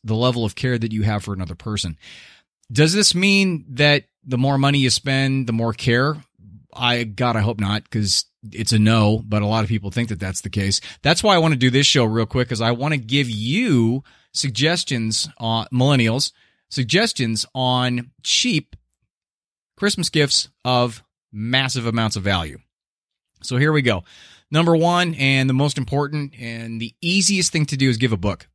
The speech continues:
Give a book that's touched you, that's something that you have read maybe a couple times, maybe just once, and it's just sparked something in you that you know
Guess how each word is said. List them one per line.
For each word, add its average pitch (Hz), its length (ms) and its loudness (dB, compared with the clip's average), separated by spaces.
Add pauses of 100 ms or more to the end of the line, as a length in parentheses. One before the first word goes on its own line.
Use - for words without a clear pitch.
(460)
Give 139 140 0
a 127 60 4
book 156 220 0
that's 123 200 -2
touched - 420 0
you, 127 340 2 (300)
that's 120 140 -6
something 147 280 0
that 127 80 -2
you 135 480 2
have 147 200 2
read 135 480 -2
maybe 139 260 -2
a 135 60 0
couple 139 240 -6
times, 139 320 -2
maybe 202 160 0
just 262 180 -2
once, 151 540 -4
and 123 140 -6
it's 113 160 -4
just - 320 0 (180)
sparked 160 440 -2
something 147 320 0
in 131 120 0
you 143 100 2
that 131 120 0
you 139 180 0
know 151 280 2